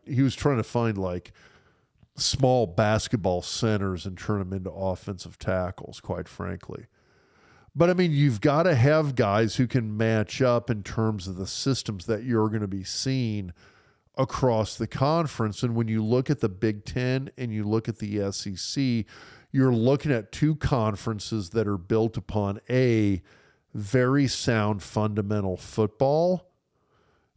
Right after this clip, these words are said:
and are built upon run games and power football. And if that's not who you're recruiting for,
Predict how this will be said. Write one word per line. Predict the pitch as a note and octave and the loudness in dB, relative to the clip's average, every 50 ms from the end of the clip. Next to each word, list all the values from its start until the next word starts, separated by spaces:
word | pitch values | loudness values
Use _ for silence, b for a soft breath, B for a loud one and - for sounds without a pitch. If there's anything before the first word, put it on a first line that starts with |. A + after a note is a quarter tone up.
| _ _ _ - | _ _ _ -2
and | - C#3+ C3+ | 0 2 4
are | B2 A#2 G2+ | 4 2 2
built | F#2 F2+ B2+ A#2+ A#2+ B2+ A#2+ - | 2 2 4 4 4 4 2 0
upon | A2+ G2 - - B2 A#2+ A2+ A2 G2+ G2+ F#2+ | -2 -4 -2 0 2 2 2 2 0 0 0
run | G2 G#2+ A2 A#2 A2+ A#2 | 2 2 2 2 0 -2
games | A#2 A2 A2 A#2 A2+ A2 A2 A2 A2+ A2+ A#2 A2 - - - - - _ _ _ _ _ _ _ _ _ _ | -4 0 0 2 2 4 2 2 0 0 -2 -4 -4 -6 -10 -12 -14 _ _ _ _ _ _ _ _ _ _
and | - C3+ B2+ A2+ G2 | -4 -2 -2 -2 -2
power | - - A#2 A2+ G#2+ G#2 G#2 G2+ | 0 0 2 2 4 2 2 0
football. | - - - - E3+ F3+ - - - F#2+ F#2 F#2+ F#2 F2+ F2 - - | -2 -4 0 0 0 0 0 0 0 2 2 2 0 0 -4 -6 -4
And | C3+ C3 B2 | 0 0 0
if | A2 - - | 0 2 2
that's | D3 D#3 E3+ D#3+ - - | 2 2 2 0 -4 -4
not | A3+ A3+ G#3+ F#3+ C#3 - | -2 0 0 0 -2 -2
who | - E3+ E3+ E3+ | -2 -2 -2 0
you're | D#3+ C#3+ C3 B2 A#2 | 0 2 2 2 2
recruiting | G#2+ G#2 F#2+ - - - A#2 A2+ A#2+ C3+ D#3 D#3+ | 0 0 -2 -6 -8 -4 -2 -2 -2 -2 -6 -8
for, | D3+ - - - F#3 F#3+ F#3+ G3 G#3 G3+ | -10 -12 -8 -4 -2 0 0 2 0 -2